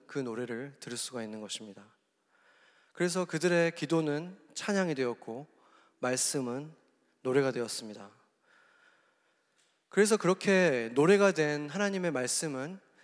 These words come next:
그들 속에 망각을, 망각으로부터 벗어날 수 있게 해주었고 그래서 그들은 세계 어느 곳에 있든 그 정체성을 수천 년간 지킬 수 있었던 것입니다.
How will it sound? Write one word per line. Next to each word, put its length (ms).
그들 240
속에 500
망각을, 760
망각으로부터 640
벗어날 380
수 120
있게 120
해주었고 680
그래서 280
그들은 560
세계 260
어느 260
곳에 260
있든 360
그 140
정체성을 720
수천 400
년간 480
지킬 280
수 240
있었던 340
것입니다. 520